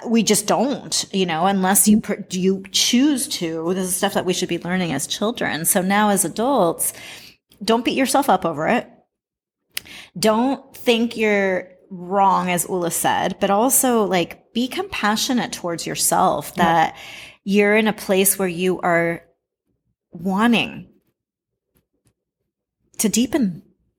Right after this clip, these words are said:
Speaker 1: connection and, and that you feel ready to. And that's, that's a beautiful step to start with. And then from there, build that sense of inner safety, security, protection, love, right? Reset remedy is always what we
Speaker 2: Mm-hmm.
Speaker 1: go to.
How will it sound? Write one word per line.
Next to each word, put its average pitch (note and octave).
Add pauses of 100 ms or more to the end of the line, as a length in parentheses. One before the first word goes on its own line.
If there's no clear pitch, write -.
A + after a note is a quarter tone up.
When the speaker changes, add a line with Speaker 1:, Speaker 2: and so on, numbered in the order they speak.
(400)
Speaker 1:
connection G3+ (800)
and, A3 (120)
and A3
that A3
you A3+
feel A3+
ready A3
to. C#3+
And F#3
that's, G3 (120)
that's B3
a D4
beautiful F3+
step -
to -
start -
with. - (480)
And G#3+
then G#3
from G3+
there, F#3+
build F3+
that E3
sense D#3
of D#3+
inner D#3
safety, D3
security, D3 (760)
protection, F3
love, D#3
right? E3
Reset F#3
remedy D#3+
is E3+
always F#3
what -
we F#3+
Speaker 2:
Mm-hmm. G#3
Speaker 1:
go C#3
to. E3